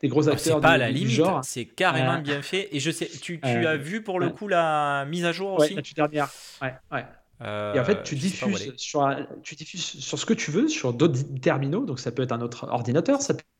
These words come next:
Speaker 1: être une télé via l'Apple T V, ça peut être une télé connectée, ça peut être, les mecs sont partout. Et en gros, si tu payes en plus Plex, qui s'appelle maintenant Plex Pass, donc c'est plus un abo-, c'est plus du, une licence à vie comme ils le proposaient à l'époque.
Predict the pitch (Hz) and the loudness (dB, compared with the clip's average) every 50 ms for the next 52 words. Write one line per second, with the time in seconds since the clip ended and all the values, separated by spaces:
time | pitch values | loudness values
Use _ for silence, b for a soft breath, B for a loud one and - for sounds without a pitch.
0 | _ - 104 - 110 113 113 - - 147 156 165 165 151 131 123 135 127 127 117 | _ -4 -4 -4 -4 -8 -2 2 4 6 8 8 6 6 4 4 2 2 2 2
1 | 120 131 127 - - 175 208 233 233 - - 143 127 113 - 120 110 117 113 120 | 0 -2 -4 -4 -6 -6 -4 -4 -4 -4 -4 -4 -2 -2 -4 -2 -2 -2 -2 0
2 | - 160 175 170 - 220 214 214 - 139 127 135 127 127 - 139 127 135 B B | 0 -2 -2 2 2 2 2 2 0 -2 0 2 0 2 2 0 0 0 B B
3 | B B B 143 151 190 220 220 - 139 127 127 - _ 233 220 - - - - | B B B 4 4 6 4 2 -2 -4 -6 -6 -2 _ -4 -4 -2 -8 -14 -16
4 | - _ B B B B B B - 143 151 139 - 240 233 233 - 139 - 143 | -16 _ B B B B B B -4 -2 -2 0 2 0 0 0 -4 -8 -10 -10
5 | 131 - 190 196 190 165 131 - 127 127 - - 170 160 - - 135 113 - - | -2 2 2 4 4 2 0 -2 -6 -8 -8 -8 -8 -8 -6 -4 -4 -4 -2 0
6 | 160 190 185 - - - - - 135 - 120 120 123 120 120 117 - - - - | 0 0 0 -2 -8 -12 -10 -8 -4 -2 -2 -2 0 -2 -4 -6 0 4 6 6
7 | 151 - - - - - - 214 208 - - - - 139 127 - - 143 131 - | 6 4 -2 -8 -4 0 0 0 0 -2 -8 -10 -8 -10 -8 -2 -2 -2 -2 2
8 | - 156 143 135 139 135 143 156 156 143 - - 127 - - 220 180 151 143 135 | 2 2 4 4 2 4 4 2 2 2 0 -2 -4 -2 -2 -2 0 0 2 2
9 | 131 131 131 135 135 135 135 - 160 143 - 160 139 131 131 160 175 - 151 139 | 2 4 4 6 4 4 4 2 0 2 4 4 4 6 4 4 2 2 2 2
10 | 127 123 120 120 - 127 127 147 131 131 147 143 123 120 117 127 196 220 208 - | 2 2 0 0 -4 2 2 4 4 6 4 4 4 2 2 2 2 2 2 -2
11 | - | -10